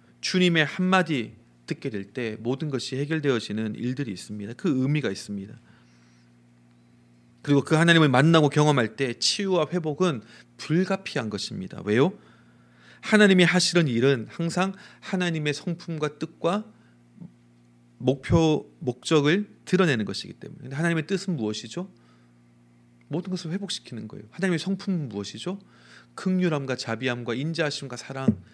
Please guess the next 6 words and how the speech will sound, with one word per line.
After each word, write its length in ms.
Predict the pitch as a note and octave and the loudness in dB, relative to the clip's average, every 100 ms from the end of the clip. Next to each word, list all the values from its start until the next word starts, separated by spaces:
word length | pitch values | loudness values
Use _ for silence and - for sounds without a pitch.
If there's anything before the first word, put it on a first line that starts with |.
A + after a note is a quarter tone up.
| _ _ _ _ _ | _ _ _ _ _
풍성하신 600 | - - F#3 F3 B2+ A2 | -20 -10 -10 -8 -10 -12
분이십니다. 540 | G2 G#2 G#2 - G#2+ - _ _ _ _ _ _ _ _ _ _ _ _ _ _ _ _ _ _ - | -12 -14 -14 -18 -20 -20 _ _ _ _ _ _ _ _ _ _ _ _ _ _ _ _ _ _ -14
그 140 | C#3+ | -12
하나님을 400 | - D#3+ D3 B2 | -6 -4 -2 -4
바라보아야 500 | - - F#2+ A2 A2 | -6 -14 -8 -6 -6
합니다. 320 | - - - | -10 -18 -20